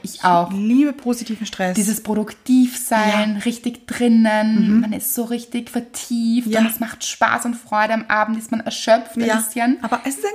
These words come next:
Speaker 2: gutes
Speaker 1: Gut,
Speaker 2: erschöpft.
Speaker 1: gut erschöpft,
Speaker 2: Mhm.
Speaker 1: genau. Man hat das Gefühl, man hat richtig viel weitergebracht
Speaker 2: Mhm.
Speaker 1: und viel, wirklich viel geschaffen.
Speaker 2: Und man ist richtig stolz auf sich.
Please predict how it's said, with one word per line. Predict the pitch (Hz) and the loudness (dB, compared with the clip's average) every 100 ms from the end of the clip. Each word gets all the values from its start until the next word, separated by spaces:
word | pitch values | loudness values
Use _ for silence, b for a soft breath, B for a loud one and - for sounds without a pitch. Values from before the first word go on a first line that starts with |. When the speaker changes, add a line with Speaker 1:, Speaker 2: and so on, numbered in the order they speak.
| 415 | 0
Speaker 2:
gutes | 392 381 403 | 2 4 4
Speaker 1:
Gut, | |
Speaker 2:
erschöpft. | 220 - 175 - - | 2 -4 -6 -8 -6
Speaker 1:
gut | 370 415 | -4 0
erschöpft, | 220 208 180 - 247 | 0 -2 -4 -4 2
Speaker 2:
Mhm. | 240 370 - | 4 2 0
Speaker 1:
genau. | 311 269 190 190 - b b b b b b | 2 4 2 0 -10 b b b b b b
Man | 208 | -8
hat | 220 | -6
das | 220 | -6
Gefühl, | 233 233 | -6 0
man | 220 | 2
hat | 220 - | 2 0
richtig | 262 - 247 | -2 -2 -4
viel | 262 | 0
weitergebracht | 233 226 226 220 226 - 202 214 | 4 4 4 -4 -6 -2 0 0
Speaker 2:
Mhm. | 214 | 2
Speaker 1:
und | 214 269 | 4 2
viel, | - 202 | 0 -6
wirklich | 226 196 | -8 -8
viel | 196 185 | -10 -10
geschaffen. | 196 - 220 226 - 226 220 240 - _ _ b b b | -8 -2 -2 -2 0 2 2 0 -6 _ _ b b b
Speaker 2:
Und | |
man | 196 208 | -2 -2
ist | 208 - | -4 -4
richtig | 269 - - | -6 -6 -8
stolz | 220 208 202 | -6 -6 -8
auf | 170 | -12
sich. | - 160 - | -10 -12 -14